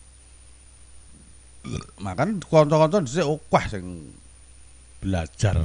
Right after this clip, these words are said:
kaya ngono kuwi. Pepadi-padi nyang aku akeh. Carane ngene iki. Ngene, ngene, ngene, ngene, ngene. Akhire, "Mas, alhamdulillah."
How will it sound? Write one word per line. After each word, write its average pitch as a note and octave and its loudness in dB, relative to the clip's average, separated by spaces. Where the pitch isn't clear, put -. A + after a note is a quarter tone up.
kaya E2+ -6
ngono E2+ -8
kuwi. F#2+ -10
Pepadi-padi F#2 -2
nyang E2 -4
aku D#2+ -2
akeh. - -14
Carane E2 -2
ngene D2+ -4
iki. D2 -2
Ngene, D#2+ 0
ngene, D#2 2
ngene, D#2+ 2
ngene, D#2+ 2
ngene. E2+ 2
Akhire, E2 -8
"Mas, D3 -2
alhamdulillah." B2+ -4